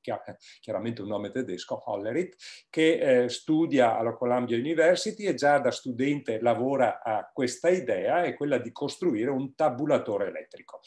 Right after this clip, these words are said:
Lo vedete rappresentato lì. È un selezionatore e contatore, quindi non è che faccia operazioni particolarmente sofisticate. Eh,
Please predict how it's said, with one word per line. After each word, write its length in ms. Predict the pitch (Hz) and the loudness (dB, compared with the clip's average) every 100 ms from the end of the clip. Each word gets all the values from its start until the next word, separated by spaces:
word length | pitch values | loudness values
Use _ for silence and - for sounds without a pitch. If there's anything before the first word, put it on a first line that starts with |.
| - - | -20 -10
Lo 80 | 120 | -4
vedete 300 | 123 135 139 | -2 0 2
rappresentato 920 | 110 - 107 104 98 113 104 - 92 | 0 -2 -8 -8 -8 -4 -4 -6 -14
lì. 100 | - - - - | -14 -20 -20 -4
È 220 | 160 151 | 0 0
un 200 | 160 135 | 0 -2
selezionatore 1000 | 127 151 147 147 160 165 165 - 143 151 | 0 0 0 0 2 4 2 0 0 0
e 40 | |
contatore, 600 | - 127 120 110 117 104 | 0 -2 0 0 0 -2
quindi 200 | 98 143 | -2 -2
non 120 | 123 160 | 0 2
è 80 | |
che 140 | 143 131 | 0 -2
faccia 420 | - 104 - 107 - - | -6 -6 -4 -6 -6 -8
operazioni 460 | 143 123 - 127 123 123 117 110 117 113 | -6 -4 0 2 2 -2 -2 0 0 -2
particolarmente 880 | - 104 - 113 107 104 104 98 - | -4 -6 -6 -4 -2 -4 -6 -10 -14
sofisticate. 840 | - - 117 - 110 98 - - - - - | -16 -16 -14 -12 -12 -12 -14 -18 -20 -20 -12
Eh, 380 | - 135 127 127 | 0 4 4 2